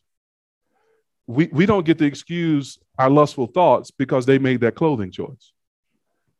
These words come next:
It's our responsibility to put the lustful thought to death, whatever she may be wearing,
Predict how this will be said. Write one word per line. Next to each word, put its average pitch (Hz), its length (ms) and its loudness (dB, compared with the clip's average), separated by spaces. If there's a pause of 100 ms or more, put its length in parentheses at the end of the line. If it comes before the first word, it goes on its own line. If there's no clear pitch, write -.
It's 151 200 2
our 185 180 8
responsibility 151 640 0
to 120 60 -10
put 143 120 -4
the 117 80 -2
lustful 120 360 0 (120)
thought 151 300 4
to 107 80 -8
death, 95 320 -4 (560)
whatever 131 460 4
she 165 180 -6
may 110 140 -2
be 95 120 -4
wearing, 85 320 -14